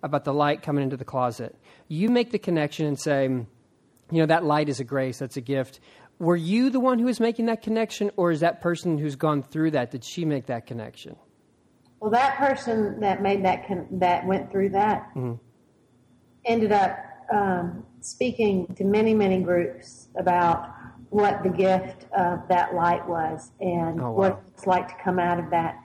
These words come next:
Speaker 2: and to make rep-, you know, to make retro-, not, what is it? Um, to reconcile with her family and to be with her children again. I may have put the words on it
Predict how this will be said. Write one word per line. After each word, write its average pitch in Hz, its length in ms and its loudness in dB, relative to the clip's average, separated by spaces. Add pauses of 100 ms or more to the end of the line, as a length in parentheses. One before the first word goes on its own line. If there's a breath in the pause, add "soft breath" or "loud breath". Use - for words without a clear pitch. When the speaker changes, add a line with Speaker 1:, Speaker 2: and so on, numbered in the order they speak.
(500 loud breath)
Speaker 2:
and 170 540 0 (160)
to 170 400 2
make 185 300 2
rep-, 190 420 0 (140)
you 220 120 2
know, 175 100 2
to 185 120 -4
make 190 200 2 (880)
retro-, 208 400 -2
not, 208 260 -2
what 190 140 -2
is 170 120 -6
it? - 160 -8 (100)
Um, 175 260 0
to 208 120 -2
reconcile 196 760 2
with 175 140 -2
her 175 200 -4
family 190 600 0 (120)
and 175 380 -2
to 185 80 -8
be 190 160 2
with 190 180 0
her 180 100 0
children 180 420 0
again. 160 540 -4 (840)
I 254 120 4
may 285 280 4
have - 100 -4
put 226 160 -2
the 190 80 0
words 202 420 2
on 214 220 4
it 214 200 0